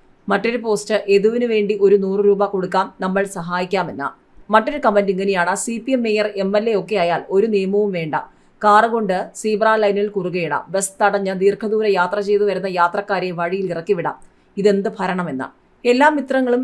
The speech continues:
എത്രയും വേഗം നൂറിൽ കുറയാത്ത ഒരു സംഖ്യ നിക്ഷേപിക്കുക, സഹകരിക്കുക എന്ന് പറഞ്ഞുകൊണ്ടാണ് മറ്റൊരു കമന്റ്.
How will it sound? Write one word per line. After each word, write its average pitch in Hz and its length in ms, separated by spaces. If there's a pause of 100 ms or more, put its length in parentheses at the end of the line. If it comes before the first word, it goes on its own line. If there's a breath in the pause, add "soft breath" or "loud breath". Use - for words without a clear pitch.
എത്രയും 240 300
വേഗം 226 260
നൂറിൽ 226 320
കുറയാത്ത 208 340
ഒരു 202 160
സംഖ്യ 190 260 (560)
നിക്ഷേപിക്കുക, 208 720 (140)
സഹകരിക്കുക 226 500 (120)
എന്ന് 202 160
പറഞ്ഞുകൊണ്ടാണ് 196 520 (280)
മറ്റൊരു 208 340 (380)
കമന്റ്. 151 340